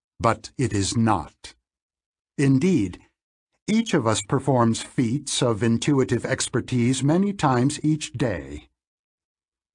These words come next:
Most of us are pitch perfect in detecting anger in the first word of a telephone call.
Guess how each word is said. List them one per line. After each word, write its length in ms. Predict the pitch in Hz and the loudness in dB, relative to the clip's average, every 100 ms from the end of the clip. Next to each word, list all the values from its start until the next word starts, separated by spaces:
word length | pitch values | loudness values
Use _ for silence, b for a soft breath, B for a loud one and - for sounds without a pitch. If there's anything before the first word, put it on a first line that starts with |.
| - | -2
Most 360 | 180 247 - 147 | 0 0 0 -2
of 120 | 107 | 2
us 240 | 113 - | 2 2
are 220 | 127 113 | 2 2
pitch 420 | 98 - 240 - - | 0 -2 -2 -2 -2
perfect 500 | 220 185 98 85 127 | 0 0 -2 -4 0
in 180 | 131 110 | 2 2
detecting 640 | 135 131 151 - 131 135 | 0 0 0 2 0 0
anger 500 | 151 156 143 104 101 | 0 2 2 2 2
in 120 | 110 | 2
the 60 | 113 | 2
first 480 | - 185 175 - - | 2 0 0 -6 -2
word 360 | 160 127 98 | 2 2 2
of 80 | 120 | -2
a 60 | 123 | -2
telephone 520 | - 120 - 98 85 | 0 0 0 -2 -2
call. 460 | - 90 80 73 | -2 -4 -4 -10